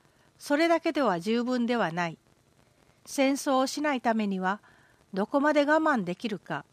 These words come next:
その我慢が切れたら結局戦争になってしまう。そんなことも考えずに平和、平和というが、そういう人たちは平和を守る辛さを真剣に考えてくれているのか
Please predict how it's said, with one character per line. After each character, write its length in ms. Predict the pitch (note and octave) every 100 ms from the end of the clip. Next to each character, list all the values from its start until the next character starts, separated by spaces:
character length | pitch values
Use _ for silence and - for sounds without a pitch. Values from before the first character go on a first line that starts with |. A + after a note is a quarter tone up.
| _ _ _ -
そ 160 | -
の 260 | A3+ A3 F#3
我 100 | G#3
慢 240 | D4 D#4+ D4+
が 120 | A#3+
切 160 | - D4+
れ 140 | C4
た 160 | - F#3+
ら 220 | D#3 -
結 240 | - A#3+ -
局 260 | D4 -
戦 220 | C#4+ D4+
争 200 | D4+ D#4+
に 140 | D4 C#4+
な 120 | C#4
っ 40 |
て 140 | - G3+
し 180 | - F#3
ま 180 | D#3
う。 80 | D3+ _ _ _ _ _ _ _ _ _ -
そ 180 | C#4+
ん 120 | C#4 C#4
な 100 | C4+
こ 140 | C#4
と 120 | C4
も 140 | A#3 A3
考 340 | C4 B3+ C4 C4
え 60 |
ず 160 | A#3+ A#3+
に 240 | C4 - -
平 400 | - B3 C#4+ C4+
和、 200 | B3+ -
平 320 | - C#4 D4
和 80 | D4+
と 200 | - C4
い 100 | G#3+
う 100 | G#3
が、 200 | E3+ E3 - _ _ _
そ 200 | - C4
う 60 | C4
い 80 | B3+
う 60 | B3+
人 260 | - C4
た 120 | B3+
ち 160 | B3+ A3+
は 220 | G3 F#3 - _ _
平 300 | - B3+ C#4+
和 160 | D4 C#4+
を 20 |
守 320 | C#4+ C#4+ D4
る 60 | G#3+
辛 260 | - D4 C#4
さ 220 | - F#3
を 120 | -
真 300 | - C4+ D4+
剣 300 | - D4+ C#4+
に 160 | C#4 C#4+ - - _
考 300 | - C4 C#4 C#4
え 120 | B3
て 200 | - G3+
く 120 | -
れ 120 | C4
て 180 | C#4 C4
い 80 | C#4+
る 140 | D4
の 120 | A#3 F#3+
か 240 | -